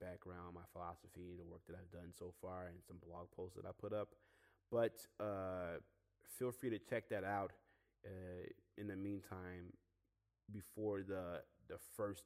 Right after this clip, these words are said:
real episode is released. And I'll leave you all with this. And it's to continue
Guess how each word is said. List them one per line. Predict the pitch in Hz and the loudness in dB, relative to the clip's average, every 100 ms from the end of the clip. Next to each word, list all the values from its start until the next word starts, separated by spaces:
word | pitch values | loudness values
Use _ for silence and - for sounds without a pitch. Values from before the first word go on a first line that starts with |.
| - 85 85 | -14 -12 -4
real | 101 104 95 85 | 2 2 2 -2
episode | - 87 - 82 82 67 | -4 -6 -4 -4 -4 -4
is | 82 - | -8 -8
released. | - - 69 - - - - - - - - - - - | -12 -12 -14 -16 -20 -20 -20 -20 -20 -18 -18 -20 -10 0
And | 117 | 4
I'll | 127 | 6
leave | 135 160 151 | 6 4 6
you | 151 | 10
all | 139 131 | 12 12
with | 104 - | 8 4
this. | 98 85 - - - - - - - - _ _ - _ _ | 0 0 -6 -10 -14 -16 -18 -18 -20 -20 _ _ -20 _ _
And | 110 107 104 98 - _ - | 0 2 2 -2 -6 _ -2
it's | 113 | -2
to | - - | -2 -4
continue | 107 - 143 139 139 | -4 -2 0 2 2